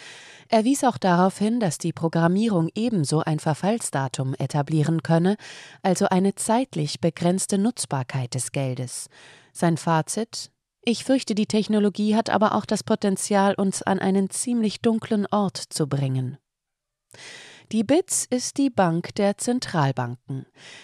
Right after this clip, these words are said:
Sie wurde neunzehnhundertdreißig gegründet und hat ihren Sitz in Basel. Deren Chef Augustin Carstens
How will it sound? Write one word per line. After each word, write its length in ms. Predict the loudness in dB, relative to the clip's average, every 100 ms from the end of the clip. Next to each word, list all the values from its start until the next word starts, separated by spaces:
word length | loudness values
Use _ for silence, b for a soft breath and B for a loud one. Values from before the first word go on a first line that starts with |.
| B
Sie 240 | -2 2
wurde 220 | 4 4
neunzehnhundertdreißig 1080 | 2 0 0 0 2 0 2 2 2 -2 -2
gegründet 640 | -2 0 2 4 2 0
und 180 | -4 -2
hat 240 | -4 -4
ihren 260 | -4 -2 -2
Sitz 380 | -2 -6 -6 -6
in 200 | -4 -2
Basel. 480 | -2 -4 -8 -10 -14 _ _ 0
Deren 260 | 2 4 2
Chef 380 | 2 2 0 0
Augustin 540 | 0 2 -2 0 0
Carstens 720 | 2 2 2 -2 -2 -2 -6